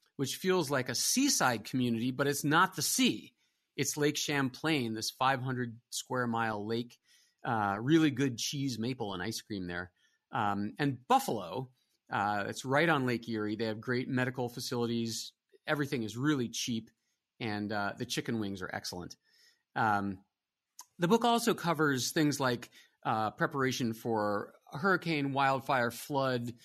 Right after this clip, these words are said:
ticks and mosquitoes, and so on. Um, I, I, I,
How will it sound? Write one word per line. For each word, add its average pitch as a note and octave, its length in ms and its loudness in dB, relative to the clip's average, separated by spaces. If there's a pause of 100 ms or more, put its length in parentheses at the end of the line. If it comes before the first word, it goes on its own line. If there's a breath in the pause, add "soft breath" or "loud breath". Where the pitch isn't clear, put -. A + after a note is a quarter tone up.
(340 loud breath)
ticks - 280 0
and C3+ 80 0
mosquitoes, A#2+ 760 0
and A2+ 100 -4
so D#3+ 220 0
on. B2 360 0 (400 loud breath)
Um, A2+ 520 2 (300)
I, D#3+ 120 4
I, D#3 360 -2
I, C3+ 160 2